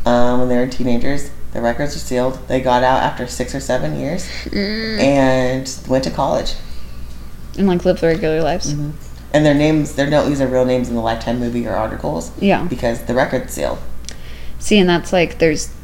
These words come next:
Speaker 2: that famous case out of Britain where two teenagers, like, lured away, like, a three, five-year-old boy.
Speaker 1: Mm-mm.
Speaker 2: And you see it on, like, the C C
Speaker 1: Mm-hmm.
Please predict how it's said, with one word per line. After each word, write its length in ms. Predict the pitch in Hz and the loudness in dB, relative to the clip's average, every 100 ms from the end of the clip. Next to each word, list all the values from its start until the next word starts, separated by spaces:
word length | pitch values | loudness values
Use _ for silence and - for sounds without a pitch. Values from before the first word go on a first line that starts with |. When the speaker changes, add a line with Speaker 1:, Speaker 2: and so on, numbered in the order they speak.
| - | 2
Speaker 2:
that 440 | 175 156 147 - | 4 4 2 -2
famous 460 | - - 175 156 - | -2 0 0 0 -2
case 380 | 185 165 156 - | 0 0 0 -2
out 140 | 170 143 | 0 2
of 280 | 110 - - - - - - | 0 -2 -10 -8 -8 -8 -4
Britain 520 | - 185 156 156 160 - - - - | 0 2 2 0 -2 -4 -4 -2 -2
where 440 | - 156 139 151 - - - - - | 2 4 4 2 -2 -8 -10 -10 -8
two 540 | - - 190 170 160 165 | -4 0 2 4 2 0
teenagers, 720 | - 165 156 127 123 165 - | 0 0 0 0 -2 -4 -2
like, 200 | 151 - | -4 -2
lured 300 | - 165 147 | -4 -2 0
away, 320 | 139 135 110 | 0 2 2
like, 220 | 110 120 | 0 -2
a 40 | 147 | -6
three, 240 | - 156 | -4 -4
five-year-old 520 | - 135 147 165 151 | 0 0 0 0 0
boy. 360 | 151 151 160 220 | 2 2 4 2
Speaker 1:
Mm-mm. 440 | 269 269 131 120 120 | -2 0 0 0 0
Speaker 2:
And 160 | 156 151 | -2 -2
you 60 | |
see 180 | 160 165 | -2 0
it 60 | 139 | 0
on, 100 | 143 | 0
like, 160 | 127 - | -4 -4
the 80 | |
C 220 | 127 - 147 | -6 -6 -6
C 500 | - 127 131 135 165 | -6 -4 -4 -4 -4
Speaker 1:
Mm-hmm. 280 | 160 143 | -2 0